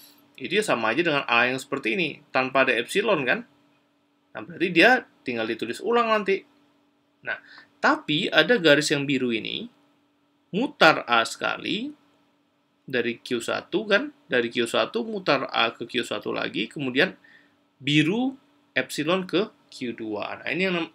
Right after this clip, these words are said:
yang menarik. Ini akan bertambah lagi. Satu transisi dari Q satu ke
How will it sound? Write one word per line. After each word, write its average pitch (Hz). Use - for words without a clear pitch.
yang 147
menarik. 143
Ini 139
akan 147
bertambah 120
lagi. 120
Satu 120
transisi 117
dari 117
Q 117
satu 139
ke 302